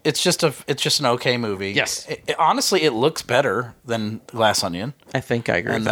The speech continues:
Speaker 2: that.
Speaker 1: art direction was better. Uh, if you
Speaker 2: I
Speaker 1: had
Speaker 2: like the art
Speaker 1: combined
Speaker 2: direction.
Speaker 1: these two movies,
Speaker 2: Oh,
Speaker 1: we would
Speaker 2: yeah.
Speaker 1: have had ourselves a hell of a Knives Out sequel.
Speaker 2: Yes,
Speaker 1: It's not
Speaker 2: absolutely.
Speaker 1: really a whodunit.
Speaker 2: No.
Speaker 1: It's like a why done it.
Speaker 2: Yeah.
Speaker 1: It's just, it was very,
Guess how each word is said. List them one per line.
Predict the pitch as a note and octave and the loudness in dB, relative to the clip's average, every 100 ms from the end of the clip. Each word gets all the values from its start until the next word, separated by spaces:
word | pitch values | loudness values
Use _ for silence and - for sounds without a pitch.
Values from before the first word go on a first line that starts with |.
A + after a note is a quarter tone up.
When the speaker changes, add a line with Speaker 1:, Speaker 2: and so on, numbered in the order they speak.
| G#2 | 0
Speaker 2:
that. | - | 2
Speaker 1:
art | C3+ C3+ | 2 2
direction | A#2+ A2+ A#2+ | 0 0 -2
was | G#2+ A2 | -4 -2
better. | G#2 A#2 F2+ G#2+ - | -2 -2 -2 -6 -8
Uh, | - | -4
if | E3+ - | -4 -4
you | A#3 | -4
Speaker 2:
I | |
Speaker 1:
had | A#2 | -2
Speaker 2:
like | G#3 | -2
the | - | -2
art | |
Speaker 1:
combined | D3+ G3 C4 | -2 -2 -2
Speaker 2:
direction. | G3+ | -2
Speaker 1:
these | G3+ F#3+ | -2 -2
two | - G#3 | -2 0
movies, | G#3+ C#4+ A#2 C3 - - | 0 0 -4 -6 -14 -6
Speaker 2:
Oh, | A2 A2 G2 | 0 2 4
Speaker 1:
we | G3 | 4
would | D#3 | 2
Speaker 2:
yeah. | |
Speaker 1:
have | D3+ | 2
had | D3+ | 2
ourselves | C3+ C3 C3+ B2+ | 2 2 0 2
a | A#2 | 2
hell | D3+ E3+ | 2 2
of | |
a | A#2 | 0
Knives | G#2+ G#2 | -2 -2
Out | G#2+ B2+ | -2 -4
sequel. | - F#2+ | -6 -6
Speaker 2:
Yes, | A2 C3+ G3+ - - - - | 0 2 0 -2 -8 -10 -4
Speaker 1:
It's | C#3+ - | -2 -2
not | F3+ - | -2 -2
Speaker 2:
absolutely. | - A2+ | 0 0
Speaker 1:
really | E3 G#3 D3 | 2 2 2
a | A2+ | 2
whodunit. | C3 A#2+ A2 A#2 E2 F2 - _ - | 0 2 2 2 0 -8 -14 _ -6
Speaker 2:
No. | B2+ E3+ D4 A#3 - - - _ - | 0 2 4 2 0 -2 -10 _ -18
Speaker 1:
It's | - - - A2 | -8 -6 -6 -2
like | A#2+ | 0
a | G#2+ | 0
why | F2+ G#2 A#2+ | 2 2 2
done | C#3 D#3+ F3 | 4 2 2
it. | G3 - _ - - - | 0 -6 _ -20 -20 -14
Speaker 2:
Yeah. | C3+ G3 G3 F3 A#2 | -4 0 2 2 2
Speaker 1:
It's | F#2 - | 0 0
just, | G#3 - | 0 2
it | A3 | 0
was | F3 | 0
very, | D3+ F3+ G3 G3 F#3+ | 0 2 4 2 0